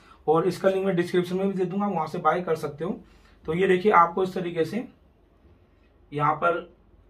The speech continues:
इस तरीके से सेट कर देना है, जब प्रेस लग जाएगी। अब देखिए ये प्रेस लगने के बाद अब आपको यहाँ पे क्या करना है, सिंपल दोस्तों, इसे ऐसे रखना है, ठीक है। और अब यहाँ पर आपको एक सिलाई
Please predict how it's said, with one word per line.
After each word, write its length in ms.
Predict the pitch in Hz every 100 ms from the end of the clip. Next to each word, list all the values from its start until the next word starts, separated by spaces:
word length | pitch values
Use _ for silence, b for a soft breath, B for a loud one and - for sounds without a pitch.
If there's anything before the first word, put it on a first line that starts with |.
| -
इस 140 | 151
तरीके 240 | 175 170 180
से 60 |
सेट 260 | 180 165 165
कर 120 | 170
देना 180 | 160 165
है, 100 | 220
जब 140 | 185
प्रेस 220 | 180 170 160
लग 160 | 160
जाएगी। 200 | 151 156
अब 100 | 180
देखिए 240 | 165 165 180
ये 60 |
प्रेस 260 | 180 180 185
लगने 320 | 175 160 180 190
के 100 | 180
बाद 320 | 139 127 123 b b b b
अब 120 | 175
आपको 240 | 190 185 196
यहाँ 140 | 190
पे 80 | 196
क्या 120 | 196
करना 160 | 185 190
है, 60 | 196
सिंपल 300 | 190 190 190
दोस्तों, 280 | 185 202
इसे 200 | 190 196 190
ऐसे 260 | 170 196
रखना 240 | 175 175 185
है, 200 | 262 - b b b b b -
ठीक 160 | 165 170
है। 120 | 233
और 280 | 233 170 165 190
अब 160 | 208
यहाँ 200 | 196 175
पर 140 | 175 185
आपको 260 | 180 190
एक 180 | 190 185
सिलाई 320 | - 165 185